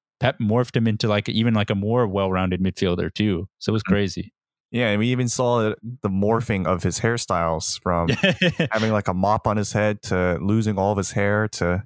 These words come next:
Speaker 2: having it miraculously regrow. <laughs>
Speaker 1: <laughs>
Speaker 2: But I mean,
Speaker 1: Oh, man.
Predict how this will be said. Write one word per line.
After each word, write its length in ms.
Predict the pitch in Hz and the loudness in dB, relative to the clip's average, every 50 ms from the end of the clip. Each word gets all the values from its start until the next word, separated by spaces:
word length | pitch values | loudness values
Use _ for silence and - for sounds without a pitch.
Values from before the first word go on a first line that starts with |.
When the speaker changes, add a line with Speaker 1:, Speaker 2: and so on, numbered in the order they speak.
| - _ | -8 _
Speaker 2:
having 260 | - 104 101 101 101 | -4 -2 0 0 0
it 180 | 98 92 - - | 0 0 -2 -4
miraculously 920 | - 101 98 98 98 104 - - 110 107 101 - - 117 104 98 95 - - _ | -4 -2 0 0 0 0 0 0 -2 0 0 0 0 0 0 0 0 -2 -4 _
regrow. 640 | - 101 98 101 - - 95 95 101 101 101 107 107 - | -2 0 0 0 0 0 0 2 2 2 2 0 -2 -6
<laughs> 40 | _ - - - - _ _ _ - | _ -20 -20 -20 -20 _ _ _ -2
Speaker 1:
<laughs> 1040 | 151 - 220 226 - 156 - 208 - 135 - 147 170 - - 190 170 - - 165 - - - 151 160 - - - - - - _ _ _ _ _ - - - - | 0 2 2 4 4 4 2 2 0 0 2 2 2 2 2 0 0 2 0 0 0 -2 -6 -10 -10 -10 -10 -14 -16 -18 -20 _ _ _ _ _ -20 -18 -8 -2
Speaker 2:
But 80 | 110 | 0
I 120 | 110 113 113 | 2 2 2
mean, 120 | 120 120 | 2 2
Speaker 1:
Oh, 160 | 113 113 110 101 | 2 2 0 0
man. 260 | 104 101 98 101 98 | 0 0 2 2 0